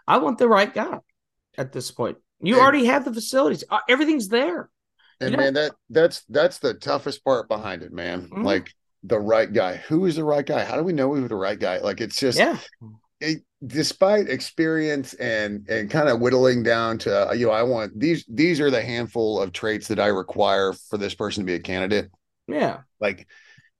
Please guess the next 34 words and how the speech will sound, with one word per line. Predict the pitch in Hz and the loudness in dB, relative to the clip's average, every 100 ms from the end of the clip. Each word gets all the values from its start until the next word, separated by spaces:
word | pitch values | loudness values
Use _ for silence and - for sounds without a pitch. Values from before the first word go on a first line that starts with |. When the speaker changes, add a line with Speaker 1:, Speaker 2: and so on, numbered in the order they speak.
| - | -8
Speaker 2:
you | 180 | -4
just | 214 262 | 0 0
literally | 143 143 165 170 147 | 0 2 4 4 2
never | 131 120 | 0 0
know | 113 113 | 0 0
until | 110 110 | -2 -6
they | 104 | -6
get | 104 104 | -6 -6
to | |
the | 104 | -6
school | - 113 104 | -2 0 0
and, | 98 - | -2 -6
and | 110 95 | -6 -4
things | 101 - | -4 0
start | 92 | 2
happening. | 90 85 80 78 82 _ | 2 2 -2 -10 -12 _
So | - | -2
Speaker 1:
Mm-hmm. | 147 117 104 - _ _ _ _ _ _ _ 123 | 4 4 2 -6 _ _ _ _ _ _ _ 0
Speaker 2:
I, | 131 | 0
I, | - _ _ _ _ _ - 131 | 0 _ _ _ _ _ -4 -4
I | |
fear | - - 180 196 208 | -4 -6 -2 0 2
that | 165 143 | 4 4
it'll | 139 | 2
be | 127 127 | -2 -6
such | - - 135 - | -4 -2 -2 -2
a | 113 | -4
not | 110 113 113 - _ _ | -4 -4 -4 -8 _ _
flashy | - 113 113 120 123 113 113 | -6 -2 -2 -2 -4 -6 -6
hire | - 120 123 123 120 127 _ - | -2 4 6 6 2 -6 _ -4
that | 107 98 | -2 -2
we'll | 101 104 101 | -2 -4 -2
lose, | 107 107 92 - - _ _ _ _ | -2 -2 -4 -10 -18 _ _ _ _
um, | 98 98 90 87 | -4 -2 -4 -8